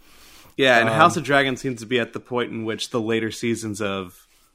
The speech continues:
Speaker 1: Walking Dead is, where it's still going and it, people are still watching, but no one cares as much as it did. And I wonder if that fantasy genre might be on,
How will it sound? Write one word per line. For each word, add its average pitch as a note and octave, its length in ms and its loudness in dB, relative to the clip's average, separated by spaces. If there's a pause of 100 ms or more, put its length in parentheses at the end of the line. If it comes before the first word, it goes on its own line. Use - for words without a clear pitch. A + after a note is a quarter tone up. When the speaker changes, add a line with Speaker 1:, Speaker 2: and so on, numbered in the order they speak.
(140)
Speaker 1:
Walking A#2+ 380 2
Dead G#2 180 0
is, F#2+ 240 -6
where G#2 240 -2
it's G#2+ 240 -4
still C#3+ 340 -2
going B2+ 380 0
and G#2+ 100 -6
it, - 140 -10
people B2+ 260 -6
are A#2+ 80 0
still A#2 240 -6
watching, G#2+ 380 -2
but G2+ 140 -10
no A2 180 -6
one G#2 360 -8 (600)
cares B2 440 0
as F#2 160 -6
much - 580 -8
as F#2+ 380 -6
it F2 80 -12 (100)
did. - 320 -12 (120)
And A2 120 -8
I G#2+ 80 -4
wonder G#2+ 400 -4
if - 400 -10
that - 180 -6
fantasy C3+ 580 0
genre F#2+ 380 -10
might F#2+ 240 -10
be G2+ 120 -6
on, F#2 260 -8